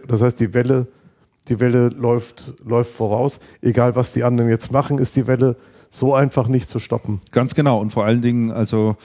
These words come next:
Speaker 2: derzeit sind's einundsechzig Prozent, habe ich gerade gesagt, die, ähm, die
Speaker 1: <clears throat>
Speaker 2: Bring Your Own Device anbieten im Unternehmen. Das heißt, neununddreißig Prozent tun es noch nicht.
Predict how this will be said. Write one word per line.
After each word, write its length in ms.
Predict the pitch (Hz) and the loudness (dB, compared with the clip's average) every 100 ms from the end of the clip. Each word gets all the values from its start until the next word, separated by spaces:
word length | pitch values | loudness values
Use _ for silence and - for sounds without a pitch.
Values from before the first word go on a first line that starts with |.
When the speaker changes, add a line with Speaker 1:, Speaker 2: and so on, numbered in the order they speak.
| - - | -20 -4
Speaker 2:
derzeit 320 | 104 110 117 | -2 0 -2
sind's 220 | 110 117 104 | 0 -2 0
einundsechzig 560 | 104 107 110 101 107 | -2 0 -2 -4 -6
Prozent, 320 | 104 101 131 | -8 -4 -2
habe 120 | 147 117 | 0 -2
ich 60 | |
gerade 240 | - 107 104 | -2 0 0
gesagt, 340 | 98 110 - | -2 -4 -2
die, 300 | 110 104 101 - - _ - | -2 0 -2 -6 -20 _ -4
ähm, 540 | 101 98 98 95 95 - - - - _ _ - - | 0 0 0 -2 -4 -8 -18 -20 -20 _ _ -4 0
die 100 | 110 | 2
Speaker 1:
<clears throat> 240 | 165 120 | 2 2
Speaker 2:
Bring 180 | 123 127 | 2 2
Your 100 | 110 | 0
Own 180 | 110 113 | 0 0
Device 320 | 101 92 92 | 2 2 0
anbieten 460 | 107 175 220 175 | 0 0 0 0
im 120 | 156 147 | -2 -2
Unternehmen. 640 | 147 151 139 139 156 147 | -2 -2 0 0 0 -2
Das 140 | - 120 | -4 0
heißt, 280 | 107 110 - | 0 0 0
neununddreißig 640 | 117 120 113 104 104 104 | 2 2 2 0 0 -4
Prozent 340 | 110 - 104 | -4 -4 -4
tun 200 | - 120 | -2 0
es 120 | 117 - | 0 -2
noch 140 | 101 | -2
nicht. 380 | 120 202 - | 0 -2 -4